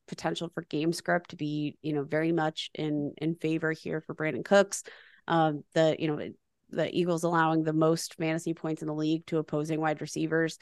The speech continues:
Uh, Brandon Cooks, he's on a two game touchdown streak. Maybe we make that three. Um, target share has been, you know, pretty consistent to this point. And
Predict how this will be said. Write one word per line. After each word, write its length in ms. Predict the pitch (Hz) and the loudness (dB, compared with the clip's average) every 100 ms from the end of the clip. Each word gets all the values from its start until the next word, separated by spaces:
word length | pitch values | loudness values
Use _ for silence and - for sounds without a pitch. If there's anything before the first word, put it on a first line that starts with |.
| - _ _ - | -20 _ _ -4
Uh, 220 | 156 151 | -2 0
Brandon 320 | - 170 170 | 0 2 2
Cooks, 400 | 160 170 165 - | 2 2 2 -2
he's 140 | 160 165 | -4 -2
on 100 | 156 | -2
a 80 | |
two 320 | 156 - 202 196 - _ - | -2 0 0 0 -6 _ 2
game 300 | 190 180 185 | 4 6 2
touchdown 600 | - 196 - 208 202 202 | 0 -2 0 4 6 4
streak. 380 | - 208 214 - | 2 0 0 2
Maybe 240 | 175 175 | 2 2
we 100 | 170 | 2
make 260 | 170 165 156 | 2 0 0
that 240 | 156 - | 0 -2
three. 420 | - 190 233 277 294 - - _ - | 0 2 4 2 0 -6 -20 _ 0
Um, 360 | 170 160 156 165 - _ | 4 4 2 -4 -12 _
target 340 | - 208 214 - | 4 6 6 4
share 240 | 202 202 | 4 4
has 120 | 202 | 4
been, 400 | 202 202 202 196 | 2 0 2 0
you 100 | - | 0
know, 120 | 185 180 | 0 0
pretty 300 | - 190 196 | 0 0 2
consistent 840 | 202 185 - 175 - 180 170 - | 2 0 0 -4 -2 0 0 -2
to 80 | 175 | -2
this 220 | 175 160 | -2 -2
point. 400 | - 170 170 165 | -2 -2 0 0
And 240 | 156 151 | 0 -2